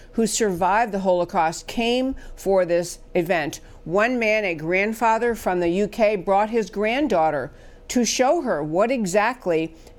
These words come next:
where he was, what had happened to him in his life. Very eloquent stories, important stories told,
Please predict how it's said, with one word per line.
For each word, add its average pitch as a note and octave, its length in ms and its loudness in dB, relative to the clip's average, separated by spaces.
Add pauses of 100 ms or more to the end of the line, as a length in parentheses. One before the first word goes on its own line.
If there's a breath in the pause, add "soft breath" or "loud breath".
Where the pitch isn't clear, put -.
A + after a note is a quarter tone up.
(160)
where G#3+ 320 2
he C4 160 0
was, G#3+ 440 2 (180 loud breath)
what G#3+ 140 0
had A3 120 0
happened A#3+ 440 -2
to F#3 80 0
him G#3 180 0
in G3 80 0
his G3 220 -2
life. F3 280 2 (240 loud breath)
Very A#3 640 0
eloquent F3+ 460 0
stories, D#3+ 480 -2
important A3 500 -2
stories F#3+ 420 -2
told, G3 480 0